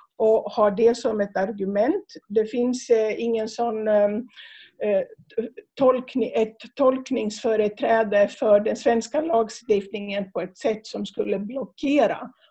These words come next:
åberopandet av E U eller Europarådslagstiftning.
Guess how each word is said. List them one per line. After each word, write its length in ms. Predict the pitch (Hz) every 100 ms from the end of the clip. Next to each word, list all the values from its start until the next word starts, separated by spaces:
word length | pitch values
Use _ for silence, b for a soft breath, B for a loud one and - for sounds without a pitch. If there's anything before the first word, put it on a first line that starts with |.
| _
åberopandet 1040 | 226 214 202 208 208 202 - 294 277 226 -
av 420 | 214 208 196 196 - b b _
E 260 | 240 233 214
U 160 | 202
eller 420 | 196 202 202 196
Europarådslagstiftning. 2000 | 190 208 208 220 220 208 233 254 - - 185 165 165 - 170 185 - - - 208